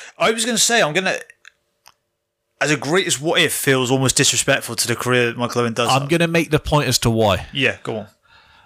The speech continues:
Speaker 2: So, he's both a Premier League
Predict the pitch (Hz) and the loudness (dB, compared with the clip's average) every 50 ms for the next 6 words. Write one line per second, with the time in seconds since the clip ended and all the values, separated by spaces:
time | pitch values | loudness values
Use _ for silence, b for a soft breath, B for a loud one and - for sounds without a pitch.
0 | b b - - - 123 120 117 117 113 - - _ _ _ _ _ _ _ _ | b b -2 0 2 4 4 4 2 2 0 -4 _ _ _ _ _ _ _ _
1 | _ _ _ _ _ _ _ _ _ _ _ _ _ _ _ _ _ _ _ _ | _ _ _ _ _ _ _ _ _ _ _ _ _ _ _ _ _ _ _ _
2 | _ _ _ _ _ _ - - 175 175 165 - - 156 143 143 127 - - - | _ _ _ _ _ _ -4 -2 0 0 0 0 0 0 2 2 0 -2 -6 -8
3 | - - _ _ _ - - - - - 147 151 151 139 127 123 123 120 110 - | -10 -14 _ _ _ -20 -8 -4 -2 0 0 2 2 2 4 4 4 2 0 -2